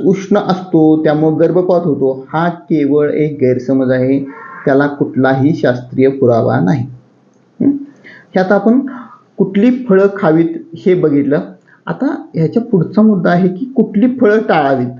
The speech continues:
किंवा कुठली फळं खाऊ नयेत. तर त्यातलं सगळ्यात पहिलं फळ आहे हे म्हणजे अननस.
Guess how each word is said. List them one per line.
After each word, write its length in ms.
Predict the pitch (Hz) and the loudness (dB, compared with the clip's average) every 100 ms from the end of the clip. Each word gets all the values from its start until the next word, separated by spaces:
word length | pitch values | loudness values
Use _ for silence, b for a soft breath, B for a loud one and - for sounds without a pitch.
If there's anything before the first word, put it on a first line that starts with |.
| B B - | B B -4
किंवा 160 | 170 | -4
कुठली 260 | 180 - 196 | -4 -2 -2
फळं 240 | 196 151 165 | 2 0 2
खाऊ 220 | 262 202 | 2 2
नयेत. 200 | 139 113 - - B B - | 2 -2 -8 -20 B B -4
तर 60 | |
त्यातलं 380 | 202 208 196 214 | -2 -2 0 -2
सगळ्यात 440 | 220 180 185 190 - | 0 0 0 -2 0
पहिलं 340 | 196 180 190 233 - | 2 2 2 0 0
फळ 140 | 202 | 2
आहे 180 | 196 190 | 2 0
हे 180 | 185 170 | 0 0
म्हणजे 340 | 147 139 233 - 214 | 0 0 -2 -2 0
अननस. 440 | 202 147 131 | 2 2 -2